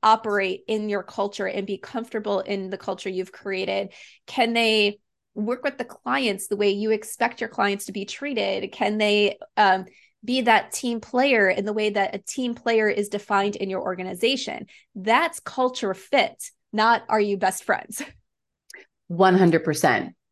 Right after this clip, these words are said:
Speaker 2: One hundred percent. And I oftentimes refer to, to this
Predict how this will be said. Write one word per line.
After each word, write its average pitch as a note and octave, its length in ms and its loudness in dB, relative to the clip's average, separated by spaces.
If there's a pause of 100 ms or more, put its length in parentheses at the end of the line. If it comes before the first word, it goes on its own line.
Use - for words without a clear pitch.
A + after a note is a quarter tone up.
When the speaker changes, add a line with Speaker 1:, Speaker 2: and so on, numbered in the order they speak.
Speaker 2:
One F3 180 6
hundred F3 260 4
percent. E3 400 2 (280)
And G3 200 6
I G3 200 8
oftentimes A3+ 580 4
refer F#3+ 320 6
to, - 320 -2
to F3+ 140 4
this D3+ 240 4